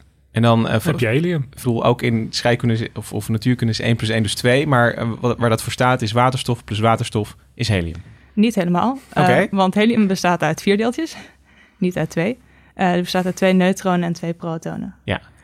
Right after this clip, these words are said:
Speaker 3: Dus je moet ook nog op een manier van protonen neutronen maken. En dat kan door een elektron erin te schieten. Dan worden, eh,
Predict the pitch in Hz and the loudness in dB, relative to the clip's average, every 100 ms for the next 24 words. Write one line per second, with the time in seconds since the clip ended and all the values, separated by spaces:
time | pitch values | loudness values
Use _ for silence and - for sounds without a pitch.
0 | - 170 185 180 185 202 190 180 - 185 | -8 -2 0 2 2 2 0 -4 -2 0
1 | 185 180 180 180 - 175 170 180 180 185 | 2 2 0 -2 -2 -2 -2 0 0 2
2 | 190 180 175 - 175 170 180 185 185 180 | 2 2 -2 -2 -2 0 0 2 2 2
3 | 180 190 208 190 170 - 160 170 170 160 | 0 -4 -4 -2 -4 -4 -4 -2 -2 0
4 | 160 165 175 160 - 156 175 - 170 160 | -2 -2 -2 -2 -2 -2 -4 -2 0 0
5 | - 156 - - 165 - 254 _ _ _ | 0 -4 -4 -6 -4 -4 -6 _ _ _
6 | _ _ _ _ - 156 165 160 160 165 | _ _ _ _ -6 -2 0 0 -2 -4